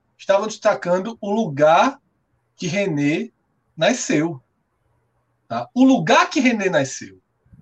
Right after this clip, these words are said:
Isso é absolutamente, é, é, isso é absolutamente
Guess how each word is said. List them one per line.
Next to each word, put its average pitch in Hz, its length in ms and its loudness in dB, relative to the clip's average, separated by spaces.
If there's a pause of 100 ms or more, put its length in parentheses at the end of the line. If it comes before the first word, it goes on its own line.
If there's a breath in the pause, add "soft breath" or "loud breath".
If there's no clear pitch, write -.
(1300)
Isso 392 600 -2
é 214 80 4
absolutamente, 220 1200 0
é, 143 360 -4
é, 120 720 -6 (1500)
isso 269 220 2
é 320 40 6
absolutamente 233 1400 0